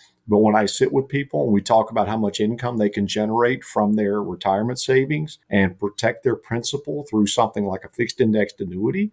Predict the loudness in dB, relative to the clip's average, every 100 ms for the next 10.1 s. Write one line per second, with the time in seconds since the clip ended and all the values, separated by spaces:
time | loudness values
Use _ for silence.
0 | 0 4 6 6 4 4 2 0 0 0
1 | -2 -2 2 2 2 -4 -4 -4 -4 -6
2 | -8 -10 -10 -4 -2 -2 -4 -4 -4 -6
3 | _ -2 0 4 4 4 2 0 0 0
4 | 0 -2 _ _ -8 -2 0 2 2 0
5 | 2 0 0 0 0 0 -2 0 0 0
6 | -6 -6 -8 -8 -6 -2 -2 -2 -4 -4
7 | -4 -6 0 0 0 -6 -8 -8 -6 -4
8 | -4 -2 0 2 2 4 4 4 2 0
9 | 2 4 4 2 0 2 2 4 2 0